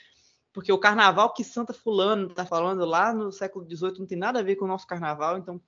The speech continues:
pelo amor de Deus, para com essas frases chatas de "Jesus tá chorando hoje", é, "Ah, é, vocês tão crucificando Jesus de novo."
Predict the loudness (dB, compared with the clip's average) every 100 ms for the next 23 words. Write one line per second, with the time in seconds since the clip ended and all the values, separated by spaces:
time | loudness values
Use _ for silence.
0 | -6 -2 0 0 -2 -2 -2 0 -2 -2
1 | -8 -6 -2 -2 -4 0 2 2 -4 -2
2 | -2 -4 -10 -2 0 2 -2 -4 -4 0
3 | 2 2 2 0 0 -2 -2 -2 -2 -4
4 | -8 -10 -14 -20 _ -4 0 2 4 2
5 | 2 2 0 -2 -6 -10 -8 -8 -8 -6
6 | -2 0 0 -2 -4 -4 -6